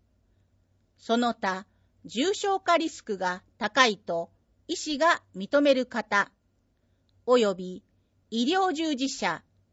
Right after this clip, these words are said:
高齢者施設等の従事者は、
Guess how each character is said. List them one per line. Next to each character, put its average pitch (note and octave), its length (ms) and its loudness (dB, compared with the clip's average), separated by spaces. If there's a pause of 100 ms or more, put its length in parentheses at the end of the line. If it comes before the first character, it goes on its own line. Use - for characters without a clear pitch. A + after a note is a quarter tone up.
(640)
高 F4 300 2
齢 F#4+ 220 -2
者 D#4+ 280 2
施 - 100 -14
設 C4 280 -2
等 A#3+ 260 2
の F3+ 380 -8
従 B3 240 0
事 C4 140 -2
者 F#3+ 180 -2
は、 F3 260 -2